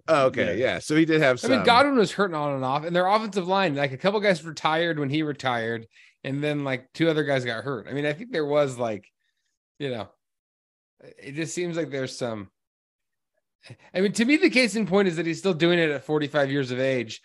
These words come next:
Speaker 3: So to me, that's where, like, the idea that, like, if Manning or Rodgers were, like, in the same situation in New England, would it have been
Speaker 2: Yeah.
Speaker 3: the same outcome? Like, I just don't think it would have been. Like, he's cut,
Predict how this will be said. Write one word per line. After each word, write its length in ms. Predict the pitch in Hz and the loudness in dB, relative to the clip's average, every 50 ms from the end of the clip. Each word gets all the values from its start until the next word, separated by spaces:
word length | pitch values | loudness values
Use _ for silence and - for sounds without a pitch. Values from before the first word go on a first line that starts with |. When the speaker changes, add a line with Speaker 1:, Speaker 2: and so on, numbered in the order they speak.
| _ _ _ _ _ _ _ _ | _ _ _ _ _ _ _ _
Speaker 3:
So 140 | - - 170 | -8 -6 -6
to 160 | - - 170 | -2 -2 0
me, 160 | 170 175 175 | 2 2 0
that's 220 | 160 160 160 147 151 | 2 0 -2 -2 -2
where, 280 | 147 151 151 151 156 | 0 0 2 2 2
like, 220 | 147 147 135 - - | 2 0 -2 -2 -4
the 100 | 143 127 | -4 -2
idea 420 | 127 135 135 123 120 139 143 139 | 0 -2 -2 -2 -2 -2 -2 -2
that, 160 | 131 135 131 | -2 -4 -4
like, 240 | 131 131 127 123 - | -4 -6 -6 -6 -6
if 100 | 127 117 | -8 -6
Manning 440 | 120 127 131 131 131 131 135 135 131 | -4 -2 -2 0 0 0 -2 -2 -2
or 120 | 123 120 | -4 -4
Rodgers 560 | 113 117 120 120 123 127 123 123 127 117 107 | -2 -2 0 0 0 0 0 -2 -2 -4 -4
were, 180 | 110 113 113 110 | -4 -4 -4 -4
like, 200 | 107 107 110 110 | -4 -4 -4 -4
in 100 | 120 117 | -6 -6
the 80 | 113 104 | -8 -8
same 260 | - - 123 120 117 | -6 -4 -4 -4 -4
situation 600 | - 120 104 - 120 113 113 117 113 - 120 113 | -8 -10 -10 -8 -6 -4 -4 -6 -6 -6 -8 -8
in 120 | 110 107 | -6 -6
New 140 | 104 107 104 | -6 -6 -6
England, 360 | 110 117 113 110 113 113 107 | -6 -6 -6 -6 -6 -6 -6
would 100 | 104 104 | -8 -8
it 120 | 104 104 101 | -8 -10 -10
have 100 | 104 95 | -8 -6
been 100 | 101 92 | -6 -4
Speaker 2:
Yeah. 100 | 87 82 | -6 -6
Speaker 3:
the 60 | 90 | -6
same 180 | 92 113 107 | -6 -8 -6
outcome? 440 | 104 104 113 127 - - - 98 92 | -6 -6 -8 -8 -8 -10 -10 -10 -8
Like, 100 | 101 110 123 | -6 -2 0
I 160 | 139 147 147 | 0 0 0
just 160 | 143 147 139 | -2 0 0
don't 160 | 196 185 156 | 0 0 2
think 140 | 127 175 151 | 0 -2 0
it 120 | 156 131 | 0 -2
would 160 | 117 135 175 180 | 0 0 0 2
have 140 | 170 123 | 0 -2
been. 220 | 107 113 104 98 101 | -2 -6 -8 -8 -8
Like, 140 | 110 110 - | -10 -8 -4
he's 200 | - 156 143 - | -4 -4 -4 -4
cut, 260 | - - 165 165 | -2 -2 -2 -2